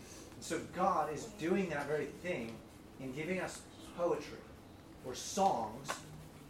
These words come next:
in the Psalms. They're written by men, and so they're very human, but they're all inspired by God. What God's kind of doing in the Psalms is cracking open people's chests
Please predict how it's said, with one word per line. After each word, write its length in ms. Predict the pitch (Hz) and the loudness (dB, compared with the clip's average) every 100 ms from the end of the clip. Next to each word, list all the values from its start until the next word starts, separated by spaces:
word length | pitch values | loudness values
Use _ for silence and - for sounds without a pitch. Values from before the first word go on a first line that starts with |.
| - - - - | -16 -14 -14 -8
in 100 | 135 | -4
the 60 | 147 | -2
Psalms. 420 | 220 214 - - - - - - - - | 0 0 -2 -10 -12 -14 -14 -14 -14 -6
They're 80 | 135 123 | -4 0
written 280 | 160 - 214 | 2 4 6
by 180 | 208 220 | 6 6
men, 180 | 196 110 | 4 0
and 80 | 117 - - - - - | -4 -8 -14 -16 -16 -10
so 140 | 151 | -4
they're 120 | 165 | 0
very 640 | 143 135 147 208 233 202 151 | 0 0 0 4 6 6 4
human, 420 | - 185 127 104 - - - - - | 2 0 0 -4 -10 -14 -14 -16 -6
but 80 | 143 | 4
they're 100 | 165 | 8
all 200 | 160 180 | 10 8
inspired 580 | 180 - - 160 160 151 | 6 2 4 6 8 6
by 120 | 139 | 4
God. 280 | 135 131 95 - - - - - - - - - - - - - 151 | 4 2 0 -4 -12 -16 -14 -16 -16 -16 -16 -16 -16 -16 -16 -10 -4
What 140 | 170 | -2
God's 260 | 214 208 - | 0 -2 -2
kind 180 | 180 190 | -4 -4
of 100 | 139 | -4
doing 260 | 139 165 156 | -4 -2 -2
in 60 | 135 | -4
the 60 | 117 | -6
Psalms 500 | - 147 - - - - - - - - - | -4 -4 -4 -6 -10 -14 -14 -16 -16 -14 -8
is 160 | 180 - | -4 -4
cracking 680 | - - 170 160 - 208 185 | -6 -2 2 2 2 -2 0
open 260 | 165 170 175 | 0 0 -2
people's 420 | 170 175 147 127 | -4 -6 -6 -8
chests 680 | - 143 - - - - | -4 -2 -2 -4 -10 -12